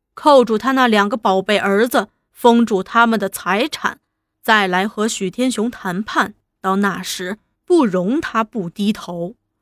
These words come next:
这意见大受林雄模赏识。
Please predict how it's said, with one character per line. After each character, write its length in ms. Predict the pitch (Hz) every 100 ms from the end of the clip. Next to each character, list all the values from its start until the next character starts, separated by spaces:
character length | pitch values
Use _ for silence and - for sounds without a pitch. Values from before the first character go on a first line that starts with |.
| _ _ _ _ _ _ _
这 220 | 403 359
意 260 | 320 330 214
见 400 | 214 185 - -
大 260 | 370 330 214
受 240 | - 214
林 200 | 180 214
雄 200 | 269 233
模 220 | 247 208
赏 380 | 262 - 175 165
识。 420 | 175 - 185 208